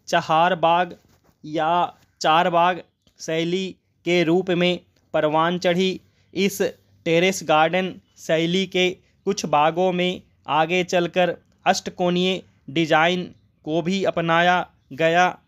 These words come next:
इस शैली पर फ़ारसी और इस्लामिक परंपरा का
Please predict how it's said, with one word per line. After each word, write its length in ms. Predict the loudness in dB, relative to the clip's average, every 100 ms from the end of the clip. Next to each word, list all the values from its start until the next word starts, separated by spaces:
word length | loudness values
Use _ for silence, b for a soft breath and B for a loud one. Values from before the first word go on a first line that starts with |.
| _ _ _ _ -20 -20 -20 b b b b b -2
इस 280 | -2 -2 2
शैली 380 | 2 2 0 0
पर 280 | 0 0 -2 _ _
फ़ारसी 580 | -8 0 0 0 -4 -2 2
और 260 | 0 0 -6 _ _
इस्लामिक 580 | -8 -2 2 2 0 -6 _ _ -6
परंपरा 460 | -4 -4 0 0 2
का 180 | 2